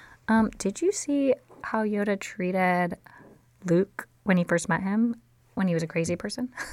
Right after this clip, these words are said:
<laughs> I mean, he's kind of a jerk. I don't think he was a jerk.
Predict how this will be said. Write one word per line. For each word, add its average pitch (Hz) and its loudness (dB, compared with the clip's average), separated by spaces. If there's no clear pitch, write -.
<laughs> - -2
I 277 0
mean, 254 0
he's - -20
kind - 0
of - -2
a - -4
jerk. - -8
I 349 12
don't 523 12
think 370 12
he 254 10
was 202 8
a 165 0
jerk. - 12